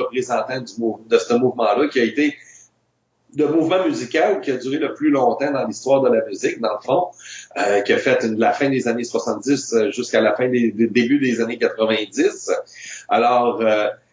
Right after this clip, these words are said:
les plus populaires qu'il y avait à l'époque, oui, effectivement, il y avait les Guns N' Roses sont arrivés, les Bon Jovi, mais aussi les, les vieux de la vieille, ben, on avait Ozzy Osbourne en solo, et, euh, de l'autre côté, Alice Cooper,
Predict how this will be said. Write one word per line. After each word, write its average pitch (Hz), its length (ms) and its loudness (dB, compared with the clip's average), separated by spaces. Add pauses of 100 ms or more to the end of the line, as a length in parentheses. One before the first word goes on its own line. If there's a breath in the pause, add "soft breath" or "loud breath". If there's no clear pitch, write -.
(140 soft breath)
les 113 460 2
plus 143 160 0
populaires 139 500 0
qu'il 139 100 0
y 117 40 2
avait 131 120 2
à 131 60 2
l'époque, 123 440 0
oui, 135 140 2
effectivement, 117 500 -2
il 139 80 2
y - 20 4
avait 110 140 2
les 110 100 0
Guns 123 180 -2
N' 127 220 -4
Roses 123 360 0
sont - 200 -6
arrivés, 117 320 0
les 127 180 0
Bon 120 220 0
Jovi, - 460 0 (420 loud breath)
mais 131 220 4
aussi 127 340 0
les, 117 340 2
les 113 200 4
vieux 135 240 0
de 123 40 -6
la 120 120 4
vieille, 143 340 2
ben, 117 240 2
on 110 40 -2
avait 110 240 -2
Ozzy 117 380 0
Osbourne 127 520 0
en 110 100 -4
solo, 113 480 -4 (360 loud breath)
et, 117 260 4
euh, 117 500 2
de 120 100 -2
l'autre 135 280 0
côté, 123 380 -2
Alice 123 260 -2
Cooper, 147 560 0